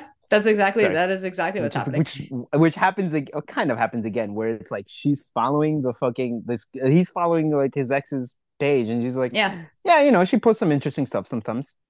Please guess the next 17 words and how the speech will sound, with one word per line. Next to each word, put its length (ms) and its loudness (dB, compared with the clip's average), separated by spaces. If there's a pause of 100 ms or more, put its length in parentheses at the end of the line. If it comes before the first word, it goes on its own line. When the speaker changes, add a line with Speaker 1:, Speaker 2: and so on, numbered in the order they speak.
Speaker 1:
Yeah. 280 -4 (100)
Speaker 2:
And 180 4
then 80 4
it's 140 0
like, 260 2 (540)
and 160 4
it, 160 2
and 160 4
she's 200 2
just 160 -4
like, 140 0
"Yeah, 140 4
but 140 -2
look, 180 -2
she's 160 -4
just 320 -12
ta-, 260 -6